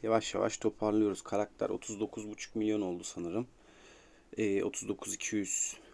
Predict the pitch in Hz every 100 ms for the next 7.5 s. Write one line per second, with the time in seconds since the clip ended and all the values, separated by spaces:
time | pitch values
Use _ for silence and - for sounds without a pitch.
0 | - 98 95 95 85 80 90 92 85 85
1 | 85 85 - 90 110 143 _ - 156 151
2 | 98 - - - - - - - - -
3 | - - - - - - - 120 123 139
4 | 131 - 127 - 131 - 127 127 117 98
5 | 101 98 - 98 95 - 98 - 104 95
6 | 95 - 131 127 110 113 110 110 117 107
7 | 110 - 110 -